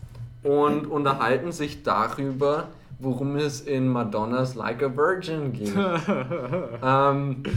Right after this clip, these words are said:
Speaker 1: hat man vielleicht auch schon mal gehört, dass, äh, also diese Ideen,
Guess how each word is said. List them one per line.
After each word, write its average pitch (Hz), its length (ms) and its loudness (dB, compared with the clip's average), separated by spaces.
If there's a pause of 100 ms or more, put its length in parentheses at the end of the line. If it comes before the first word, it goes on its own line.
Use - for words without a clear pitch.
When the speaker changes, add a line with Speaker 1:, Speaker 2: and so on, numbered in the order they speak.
(360)
Speaker 1:
hat 170 160 2
man 180 160 4
vielleicht 156 420 0
auch 151 100 0
schon 160 200 -4
mal 147 140 4
gehört, 131 640 -2
dass, 156 260 4
äh, 147 380 4 (220)
also 123 360 0
diese 113 680 -2 (500)
Ideen, 135 600 0